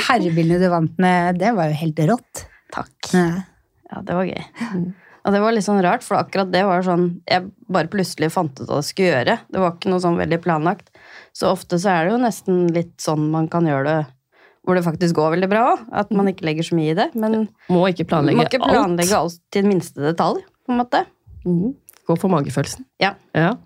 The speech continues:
Speaker 3: Men du har jo konkurrert på N M også, men det har du lagt fra deg, eller?
Speaker 2: Ja, N M i makeup, ja.
Speaker 3: Ja.
Speaker 2: Det har jeg lagt fra meg, for det, jeg tar såpass mye tid, så, så det har jeg ikke tid til,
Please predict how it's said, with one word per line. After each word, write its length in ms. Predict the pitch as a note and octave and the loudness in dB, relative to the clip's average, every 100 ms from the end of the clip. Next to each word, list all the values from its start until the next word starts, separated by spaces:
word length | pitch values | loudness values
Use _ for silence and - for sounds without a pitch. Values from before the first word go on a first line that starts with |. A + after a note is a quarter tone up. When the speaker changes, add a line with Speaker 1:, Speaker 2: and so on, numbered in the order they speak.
| _ _ _ _ - - - - - - | _ _ _ _ -20 -20 -18 -16 -18 -2
Speaker 3:
Men 80 | C4 | 2
du 60 | C4 | 4
har 80 | |
jo 80 | A3+ | 2
konkurrert 320 | A#3 A#3+ G#3+ | 2 2 0
på 80 | - | 2
N 220 | - F3+ C3 | 2 4 4
M 220 | D#3+ E3 E3 E3 | 4 4 2 2
også, 320 | D#3 - G#3+ C4+ A#3 | -2 0 0 0 0
men 120 | F#3+ | 0
det 140 | F#3 F3+ | 2 2
har 140 | G3+ | 2
du 80 | A3 | 2
lagt 240 | A3 - | 0 -2
fra 140 | - D3+ | -4 0
deg, 160 | D#3 E3+ | 2 2
eller? 220 | F3+ E3+ - _ - | 0 -2 -10 _ -4
Speaker 2:
Ja, 240 | G#3 F#3 - | 0 0 0
N 140 | G3+ | 2
M 140 | E3 E3+ | 2 2
i 20 | |
makeup, 480 | F3 D3 - G3+ - - E3+ | 0 -2 -4 -4 -4 -12 -4
ja. 140 | E3 E3+ | 0 0
Speaker 3:
Ja. 140 | F#3 - - - - - | -2 -8 -20 -20 -20 -6
Speaker 2:
Det 140 | F#3+ F#3 | -2 2
har 240 | F#3+ F#3+ | 2 2
jeg 80 | F#3+ | 0
lagt 160 | F3 | -4
fra 140 | - - | -8 -10
meg, 160 | F#2+ - | -10 -6
for 140 | F#3+ | -2
det, 100 | F#3 | 2
jeg 460 | F3 E3+ D#3+ C#3+ - | 2 2 0 -2 -2
tar 200 | D#3 D#3 | -2 -2
såpass 360 | D#3+ - E3 | -6 -8 -4
mye 160 | E3+ D#3+ | -4 -4
tid, 400 | - G#3 C4 D#4 | -2 -2 -2 -4
så, 200 | - G3 F#3 F#3 F#3 F#3 _ _ _ - - - - - - - _ _ | -6 -2 0 2 0 -2 _ _ _ -20 -20 -20 -20 -20 -20 -20 _ _
så 160 | - G3 F#3 F3 F3 | -2 0 0 -4 -8
det 100 | - | -2
har 100 | E3+ | 0
jeg 80 | F3 | 0
ikke 120 | G#3+ | -2
tid 180 | G3+ G3+ | -2 0
til, 180 | A4+ A#4 | 0 -2